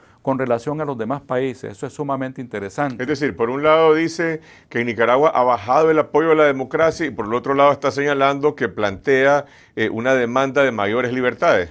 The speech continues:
Speaker 1: Exactamente, por lo cual la interpretación que ellos dan de por qué ha bajado el apoyo a la democracia es precisamente porque dicen que, eh, hay una demanda de más democracia, de mayores libertades en el país. Y es bien curioso porque con Argentina, Nicaragua está ocupando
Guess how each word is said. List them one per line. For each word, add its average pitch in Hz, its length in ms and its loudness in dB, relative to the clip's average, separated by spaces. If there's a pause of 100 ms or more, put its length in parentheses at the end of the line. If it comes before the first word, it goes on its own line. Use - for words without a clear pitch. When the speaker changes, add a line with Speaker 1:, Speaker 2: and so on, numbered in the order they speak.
(120)
Speaker 1:
Exactamente, 139 760 -4
por 127 260 -2
lo 120 200 -2
cual 160 500 0 (120)
la 120 180 -2
interpretación 123 800 -4
que 165 100 -4
ellos 147 280 -6
dan 120 380 -6 (480)
de 113 160 -2
por 107 220 -4
qué 139 100 0
ha 147 60 4
bajado 147 680 0
el 131 340 -2
apoyo 113 380 -4
a 120 40 -4
la 127 80 -2
democracia 131 520 -6
es 139 40 -10
precisamente 131 720 -8
porque 131 360 -6
dicen 131 380 -6
que, 120 340 -4 (640)
eh, 107 480 0 (120)
hay 131 240 4
una 151 160 4
demanda 139 420 2
de 131 80 2
más 147 200 0
democracia, 98 600 -8
de 113 140 -4
mayores 143 400 0
libertades 120 560 -2
en 117 80 -12
el 98 120 -10
país. 92 440 -10
Y 117 180 -8
es 156 100 -6
bien 185 160 -8
curioso 170 440 -6
porque 151 280 -6
con 123 220 -4
Argentina, 117 720 -6
Nicaragua 113 580 -4
está 139 220 -2
ocupando 139 680 -6